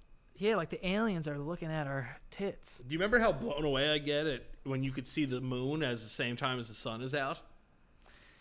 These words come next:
Speaker 1: Yeah, it makes no sense. I
Speaker 2: I
Speaker 1: mean, it
Speaker 2: lo-,
Speaker 1: makes
Speaker 2: I
Speaker 1: sense.
Speaker 2: lose my mind every time I see that. Every time. Every time.
Speaker 1: Yeah. You know, when I was younger, I was a Star, a Star Wars fan, and I thought the moon was the Death Star.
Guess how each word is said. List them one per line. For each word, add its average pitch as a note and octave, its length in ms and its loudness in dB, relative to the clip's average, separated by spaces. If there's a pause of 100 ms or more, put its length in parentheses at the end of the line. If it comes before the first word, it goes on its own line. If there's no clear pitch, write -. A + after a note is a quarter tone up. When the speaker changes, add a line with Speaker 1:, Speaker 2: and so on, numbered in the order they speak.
(420)
Speaker 1:
Yeah, F3+ 180 2
it F3+ 40 2
makes D#3 220 0
no F#3+ 120 -2
sense. A3 360 -4 (380)
I F#3 60 4
Speaker 2:
I - 20 6
Speaker 1:
mean, G#3 140 6
it - 20 6
Speaker 2:
lo-, F3+ 60 6
Speaker 1:
makes D3+ 180 4
Speaker 2:
I E3 80 10
Speaker 1:
sense. D#3+ 200 4
Speaker 2:
lose F#3 320 4
my E3+ 160 2
mind D3+ 380 2
every C3+ 220 0
time C#3+ 240 0
I A#2+ 60 -2
see A#2 200 -4
that. F2+ 220 -6 (280)
Every A3 240 4
time. A#2 180 -4 (1040)
Every C3 160 -2
time. C3 200 -2
Speaker 1:
Yeah. C3+ 300 0 (840)
You F#3+ 100 6
know, C#4 160 12
when B3+ 100 10
I G#3 120 12
was D#3+ 220 6
younger, E3+ 540 4
I D#3 60 6
was D3+ 120 4
a D3+ 60 -2
Star, E3 340 2
a D3+ 120 4
Star D#3 320 4
Wars F3 220 4
fan, F3+ 320 2
and C3 100 0
I C#3+ 80 2
thought E3+ 260 8
the D#3+ 80 4
moon D3+ 440 6
was C3+ 220 4
the C#3 120 -2
Death C3 280 0
Star. F3 520 0